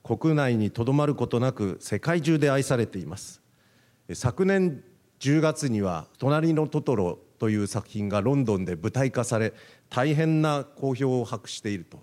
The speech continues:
いうふうに私ども聞いております。え、そのスタジオジブリという日本最強のものづくり集団の本質や世界観を、ここ福岡展でじっくりご堪能いただければ、我々主催者としても嬉しく存じます。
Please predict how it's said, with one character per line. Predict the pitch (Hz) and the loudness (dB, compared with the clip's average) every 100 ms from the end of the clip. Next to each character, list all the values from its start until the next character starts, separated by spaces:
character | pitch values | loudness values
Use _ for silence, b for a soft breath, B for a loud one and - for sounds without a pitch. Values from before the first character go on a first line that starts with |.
| _ | _
い | 107 | -6
う | 107 | -6
ふ | 123 | -4
う | 127 | -2
に | 120 95 - | -2 -4 -8
私 | 90 87 - | -14 -12 -12
ど | 101 | -8
も | 120 113 | -8 -8
聞 | - | -10
い | 90 | -12
て | 85 | -12
お | |
り | 69 | -14
ま | 62 | -16
す。 | - - - b b b b b b | -18 -20 -20 b b b b b b
え、 | 104 | -4
そ | 95 139 | 0 2
の | 147 - | 2 -2
ス | - | -4
タ | 151 156 | 0 2
ジ | 160 | 2
オ | 165 | 2
ジ | 151 | 2
ブ | 160 | 2
リ | 139 | 2
と | - 98 | 0 -2
い | 90 85 | -2 -4
う | |
日 | 101 120 | -2 0
本 | 120 175 123 | 2 2 0
最 | - 139 165 | 0 0 0
強 | 156 170 160 | 0 2 2
の | 151 80 | 2 2
も | 139 | 2
の | 147 | 2
づ | 139 | 0
く | 147 151 | -2 -2
り | 143 | 0
集 | 156 143 | 2 2
団 | 113 101 | 2 2
の | 98 | 0
本 | - 120 131 | -2 0 0
質 | - - | -2 0
や | 127 117 | 0 0
世 | 120 | -2
界 | 110 135 117 | -2 -2 -2
観 | 98 85 | -4 -6
を、 | 82 b b b b b - | -10 b b b b b -8
こ | 107 | -4
こ | 127 123 - - | 0 0 0 -12
福 | - 151 | -6 -2
岡 | 156 156 | 0 0
展 | 147 123 107 | 0 0 0
で | 104 - 98 | -4 -6 -12
じ | 98 | -14
っ | - | -14
く | - 147 | -8 -2
り | 139 - - _ - | -2 -4 -10 _ -8
ご | |
堪 | 101 110 | -2 0
能 | 110 110 | 0 0
い | 104 | 0
た | 120 | -2
だ | 123 | -2
け | 120 | 0
れ | 147 | 0
ば、 | 131 113 - | 0 -2 -4
我 | 98 98 | -4 -4
々 | 95 | -4
主 | 98 101 | -6 -6
催 | - 117 | -2 -2
者 | 107 110 | 0 -4
と | 107 | -4
し | - | -4
て | - | -2
も | 147 123 - | 0 0 -2
嬉 | 98 98 | -4 -4
し | - | -6
く | 92 | -10
存 | 80 90 | -8 -10
じ | 87 - | -10 -14
ま | 110 | -16
す。 | - - | -18 -20